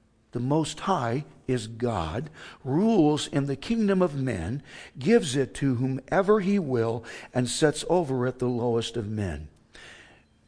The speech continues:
God rules over men. Nebuchadnezzar is going to learn this the hard way. God superintends over all human rulers.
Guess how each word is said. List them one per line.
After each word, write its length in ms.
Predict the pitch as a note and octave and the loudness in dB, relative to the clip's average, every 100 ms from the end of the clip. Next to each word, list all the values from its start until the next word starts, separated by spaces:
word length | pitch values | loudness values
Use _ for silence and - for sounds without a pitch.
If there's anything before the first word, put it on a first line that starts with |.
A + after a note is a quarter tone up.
| _ _ _ _ _ _ _ _ - A#2 | _ _ _ _ _ _ _ _ -18 -2
God 680 | C#3 A3 F#3+ A#2+ C3 C#3+ C#3 - - | 4 6 6 4 0 -2 -8 -14 -12
rules 720 | B2 D3+ G3 C3+ A#2 C#3 - - - - | -2 2 2 2 0 -2 -4 -12 -14 -2
over 320 | A#2 A2 C#3+ | -2 0 0
men. 460 | F#3+ A3+ G3 D2 - _ _ _ _ _ _ | 0 0 -2 -6 -14 _ _ _ _ _ _
Nebuchadnezzar 640 | G2+ G2+ A2 A#2 C3 C#3+ C3 | -6 -4 -4 -4 -2 -2 -2
is 80 | A2+ | -4
going 280 | B2 B2+ | -4 -2
to 100 | B2 | -2
learn 380 | A#2 B2+ F#3 D3+ | -4 -2 -2 -2
this 480 | F2+ D#2 D2+ - - _ _ _ _ _ | -4 -8 -8 -10 -12 _ _ _ _ _
the 100 | A#2 | -10
hard 380 | G2+ D#3+ D#3+ C#3 | -6 -4 -4 -4
way. 360 | G#2 D2+ - - _ _ - - - - | -6 -8 -10 -16 _ _ -20 -20 -18 -6
God 380 | B2 D#3+ G#3+ A#3 | 2 4 6 4
superintends 760 | - A#3 - F3+ - F3 C#3 C#3+ | 0 0 2 2 2 0 2 4
over 240 | C3+ C#3+ | 4 2
all 480 | - F3 F#3 F#3+ - | 0 4 4 4 0
human 380 | - G3 E3 C#3 | -4 0 2 0
rulers. 600 | C#3 C3+ F2+ D2 - - | 0 0 -2 -6 -8 -12